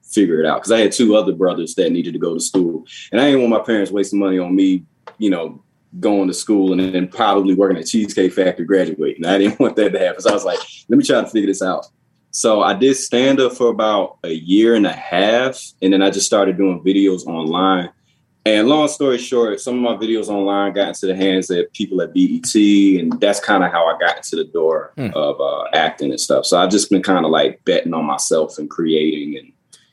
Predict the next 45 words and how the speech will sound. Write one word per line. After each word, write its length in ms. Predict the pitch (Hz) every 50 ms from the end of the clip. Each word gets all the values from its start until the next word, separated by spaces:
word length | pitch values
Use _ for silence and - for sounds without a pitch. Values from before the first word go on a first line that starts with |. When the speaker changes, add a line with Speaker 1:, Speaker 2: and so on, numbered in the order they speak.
| _ - -
Speaker 1:
you 100 | 98 92
know, 300 | 85 78 71 71 - -
coming 300 | - - 101 92 90 87
up 160 | 87 85 - 78
with, 220 | 78 69 - - _ -
you 100 | - 92
know, 160 | 85 80 76 73
videos 440 | 76 80 78 78 76 71 69 69
and 100 | 69 71
stuff 260 | - - 78 73 - -
and 80 | 73
sending 320 | - - 82 73 71 73 73
it, 160 | 69 - - -
just 300 | - - 104 104 - -
sending 240 | 104 104 107 98 95
it 80 | -
to 60 | - -
people, 260 | - - - - 78
just 160 | 85 80 76
betting 200 | 87 92 - 87
on 100 | 82 78
myself. 340 | 78 - - 85 - - - _ _ _ - -
And 80 | 117
I 80 | 127 131
gave 180 | 139 175 185
myself 380 | 180 165 147 - - 156 135 -
two 160 | - - 165 151
years. 300 | 147 143 120 104 92 90
I 40 |
said, 280 | 92 - 107 104 92 -
"For 60 | 95
two 240 | 92 - 151 156 147
years, 400 | 147 147 143 139 135 123 120 -
if 120 | - -
I 140 | 113 110 113
don't 280 | 117 117 117 110 107 - _ _ _ -
make 320 | 101 110 120 120 117 120
it, 140 | 110 98 -
then 100 | 95 95
I'm 80 | 98 101
gonna 100 | 95 104
go 100 | 101 98
back 220 | 98 101 98 -
to 60 | -
school." 400 | - - - 110 95 87 78 -